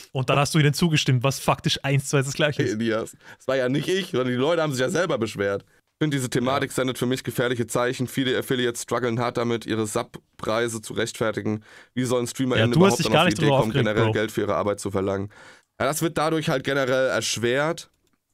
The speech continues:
Speaker 2: Ähm,
Speaker 1: Aber wie kann er das nicht sehen? Das ist ja,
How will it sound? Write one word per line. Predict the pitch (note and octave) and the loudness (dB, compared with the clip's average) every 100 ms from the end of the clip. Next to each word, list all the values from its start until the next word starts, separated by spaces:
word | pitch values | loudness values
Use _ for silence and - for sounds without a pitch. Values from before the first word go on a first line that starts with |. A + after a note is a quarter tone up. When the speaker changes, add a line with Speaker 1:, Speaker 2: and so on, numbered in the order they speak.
| _ | _
Speaker 2:
Ähm, | A#2 A#2 A#2 A#2 A2+ | -2 0 0 0 0
Speaker 1:
Aber | D#3 D3 | 2 0
wie | F3+ | 0
kann | - A#3+ | 0 0
er | |
das | C#4+ - | 0 -2
nicht | E3 E3+ | -2 -2
sehen? | C#3+ G#3 | -2 0
Das | E3 B2+ | -2 -4
ist | G3 | 0
ja, | F3 | -2